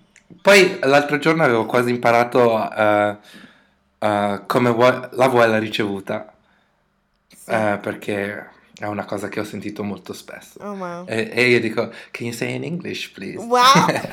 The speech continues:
Speaker 1: <laughs> Quindi penso che mi odieranno tutti molto presto.
Speaker 2: Probabile. Ma ci son turisti?
Speaker 1: In questa cittadina no.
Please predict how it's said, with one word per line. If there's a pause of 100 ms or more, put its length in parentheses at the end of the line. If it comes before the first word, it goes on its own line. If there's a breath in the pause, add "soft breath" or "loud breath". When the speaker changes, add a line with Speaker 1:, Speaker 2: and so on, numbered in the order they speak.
(120)
Speaker 1:
<laughs>
Quindi
penso
che
mi
odieranno
tutti
molto
presto.
Speaker 2:
Probabile.
Ma
ci
son
turisti? (1300)
Speaker 1:
In
questa
cittadina
no.